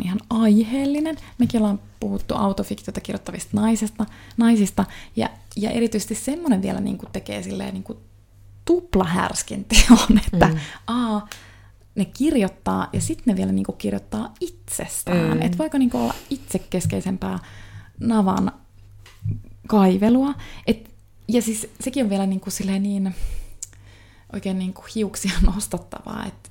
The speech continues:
Speaker 1: et sit vielä, että on yleinen paheksunta, sit me naisethan olemme sisäistäneet
Speaker 2: Mm.
Speaker 1: tämän ajatuksen, eli että ei välttämättä aina ole sellaista niinku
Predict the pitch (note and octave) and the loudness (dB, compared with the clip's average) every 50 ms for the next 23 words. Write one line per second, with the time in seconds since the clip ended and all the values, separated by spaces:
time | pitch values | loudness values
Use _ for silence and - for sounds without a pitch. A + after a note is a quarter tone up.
0 | - - G3 - - F#3 - - G3 F#3 F#3 F#3 F#3 F#3 - - F#3+ G3 - - | -14 -14 -12 -10 -10 -12 -10 -8 -6 -6 -6 -6 -8 -8 -8 -8 -8 -8 -6 -6
1 | G3+ G3 A#3 B3 C4 B3 A#3+ A#3+ G3+ G3+ G3+ - - G3+ F#3+ - G3+ F#3 - - | -4 -2 0 0 0 0 0 -2 -4 -4 -4 -4 -4 -4 -4 -4 -6 -10 -12 -20
2 | - - - - - F#3 - - F#3+ F#3 F#3+ G3 F#3+ F#3 F#3 F3+ - F3+ F3 - | -20 -20 -18 -12 -12 -12 -8 -6 -4 -2 -2 -2 -2 -2 -4 -6 -6 -8 -6 -6
3 | - - - - F3+ E3+ - - - F3 - G3+ G3+ G#3 G#3 - - B3 A#3+ B3 | -6 -8 -10 -10 -12 -12 -12 -10 -10 -8 -6 -6 -4 -4 -6 -6 -4 0 0 2
4 | B3 E3 E3 D#3 D#3 - D#3+ D#3+ - - - - - - - - G3+ G#3+ G3 G3 | 2 0 0 2 2 2 2 2 2 2 2 4 4 0 0 -2 -8 -8 -10 -10
5 | F#3+ F#3+ F#3+ - - - G3 F#3+ G3 F#3 F#3+ F#3+ - - - - - - - - | -10 -10 -12 -12 -14 -14 -12 -10 -8 -8 -8 -8 -12 -18 -20 -20 -20 -20 -20 -20
6 | - - - - - - G3+ G3 A3 A#3+ A#3+ A#3 - - - G#3+ F3+ - - - | -20 -20 -20 -16 -14 -10 -6 -4 -4 -4 -4 -6 -8 -8 -8 -8 -8 -10 -10 -8
7 | F#3+ F#3 F#3 F#3 - - F#3+ - - - - - - - - - - - - - | -8 -8 -8 -8 -10 -10 -12 -12 -12 -12 -12 -12 -12 -14 -16 -16 -16 -16 -14 -14
8 | - - - - - - | -14 -14 -14 -12 -12 -10